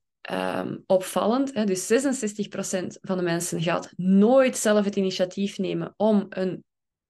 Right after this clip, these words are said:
een lead te contacteren. Twintig procent doet dat maar af en toe. En ja, ik vind dat eigenlijk wel super jammer, want op die manier laat je enorm veel kansen liggen, ja. Ehm,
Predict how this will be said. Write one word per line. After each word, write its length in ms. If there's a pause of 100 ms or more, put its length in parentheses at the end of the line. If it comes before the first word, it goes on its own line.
(260)
een 240
lead 480 (200)
te 120
contacteren. 800 (400)
Twintig 340
procent 540
doet 140
dat 120
maar 180
af 180
en 160
toe. 280
En 360 (680)
ja, 360
ik 80
vind 200
dat 160
eigenlijk 340
wel 140
super 320
jammer, 680
want 200
op 220
die 180
manier 560
laat 500
je 160
enorm 540
veel 460 (200)
kansen 680
liggen, 580
ja. 180 (500)
Ehm, 400